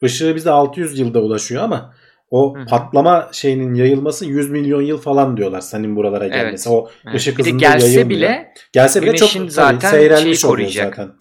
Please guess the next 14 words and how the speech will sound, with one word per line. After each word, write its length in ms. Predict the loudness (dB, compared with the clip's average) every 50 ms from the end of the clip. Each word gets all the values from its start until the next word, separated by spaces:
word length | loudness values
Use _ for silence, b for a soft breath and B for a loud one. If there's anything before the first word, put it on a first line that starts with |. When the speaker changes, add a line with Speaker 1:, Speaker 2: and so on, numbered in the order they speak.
| b b b b
Speaker 2:
Hı 60 | -18
hı. 80 | -12 -4
Speaker 1:
Hem 160 | -2 0 2
o 100 | 2 2
var 140 | 0 0 -2
Speaker 2:
Hı. 40 | -4
Speaker 1:
hem 120 | -4 -4
de 60 | -6 -4
seyrelmiş 540 | 0 0 0 2 2 0 -2 -2 -4 -6
oluyor 220 | -4 -4 -4 -4 -6
bu 60 | -4
kadar 240 | -4 -2 0 0 -2
uzak 260 | 0 -2 -4 -6 -6
mesafeden. 640 | -8 -10 -8 -6 -8 -8 -6 -8 -10 -10 -12 -16